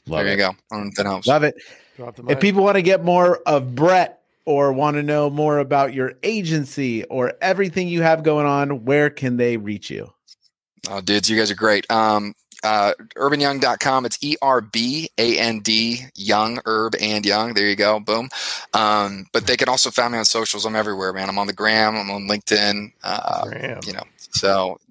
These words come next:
Speaker 1: yeah, just, uh, Brett Young, hit me up. I'd love to chat, man. The, but it, I'm so encouraged by the community of agents who have started to reach out and collaborate on this stuff.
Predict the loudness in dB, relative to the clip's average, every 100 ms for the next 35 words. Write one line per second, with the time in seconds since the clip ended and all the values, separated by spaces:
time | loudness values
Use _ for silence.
0 | -6 -2 0 -2 -6 -4 0 2 4 2
1 | 0 -2 -2 0 0 0 -2 -6 -2 0
2 | 2 0 -2 -2 -2 -2 -2 0 0 -2
3 | -10 -8 -6 -4 -4 _ -14 -12 -12 -16
4 | _ -2 0 -2 0 2 2 2 0 0
5 | -4 -8 -6 -6 -4 -6 -2 0 0 -2
6 | -10 -10 -10 -8 -6 -6 -4 -2 -2 -2
7 | -2 -2 -4 -6 -2 0 0 -2 -4 -4
8 | -4 -4 -2 2 2 2 -4 -4 2 2
9 | 2 0 0 -2 0 0 2 2 2 -4
10 | -8 -8 -10